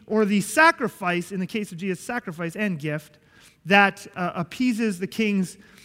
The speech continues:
anger, okay? Now, that is really, really important. Now, I wanna just take a little bit of a rabbit trail here because it's really important that we, that we understand this thing of God's wrath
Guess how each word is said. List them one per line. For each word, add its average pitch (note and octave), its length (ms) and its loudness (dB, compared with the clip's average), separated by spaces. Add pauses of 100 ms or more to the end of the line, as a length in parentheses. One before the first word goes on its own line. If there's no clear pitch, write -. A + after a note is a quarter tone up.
(300)
anger, G#3 300 6
okay? A3 240 4
Now, A3 120 0
that A3 160 6
is F3 140 -2
really, A3 180 0
really G3 140 2
important. F3+ 320 -2
Now, G3 200 0 (220)
I G3+ 80 4
wanna B3+ 160 2
just A3 200 -2
take A#3 180 0
a - 20 -6
little G3 160 2
bit A3 120 0
of G3 60 -2
a F#3+ 40 -2
rabbit G#3 300 4
trail F#3+ 220 -4
here F3 180 2
because F3 260 -2
it's E3+ 140 -10
really C4 120 -2
important A3 320 0
that F#3 120 -2
we, F3 180 0 (300)
that F#3+ 160 4
we F#3+ 200 2
understand G3+ 540 0
this F3+ 100 -4
thing G3+ 160 -2
of D3 160 0
God's F#3 320 2
wrath E3+ 640 0